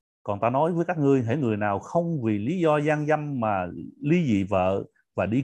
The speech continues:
cưới người khác thì phạm tội ngoại tình." Các môn đồ thưa rằng, nếu chỉ có thế ly dị vợ vì lý do đó thôi thì thà không cưới vợ còn hơn. Nhưng Ngài đáp, "Không phải ai cũng có thể nhận được lời này đâu. Song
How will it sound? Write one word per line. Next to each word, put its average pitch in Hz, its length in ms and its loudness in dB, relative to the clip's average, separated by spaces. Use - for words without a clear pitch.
cưới 233 260 6
người 98 140 2
khác 120 300 -2
thì 101 80 -2
phạm 87 200 -6
tội 90 140 0
ngoại 90 260 -4
tình." 87 200 -6
Các 113 60 -6
môn 113 140 -2
đồ 90 140 -2
thưa 110 180 0
rằng, 92 220 -4
nếu 214 120 4
chỉ 175 80 2
có 202 140 4
thế 226 500 4
ly 165 280 2
dị 113 160 2
vợ 113 400 4
vì 113 160 -2
lý 160 160 -2
do 175 140 2
đó 190 140 4
thôi 165 320 2
thì 110 200 -2
thà 101 320 2
không 143 240 -2
cưới 170 140 2
vợ 95 260 0
còn 87 140 -8
hơn. 101 200 -4
Nhưng 110 120 -2
Ngài 95 120 -2
đáp, 107 260 0
"Không 113 220 -4
phải 113 160 2
ai 120 320 4
cũng 101 200 -2
có 139 120 2
thể 110 300 -2
nhận 101 260 -4
được 101 120 -4
lời 101 120 0
này 98 160 -2
đâu. 120 360 4
Song 120 400 -2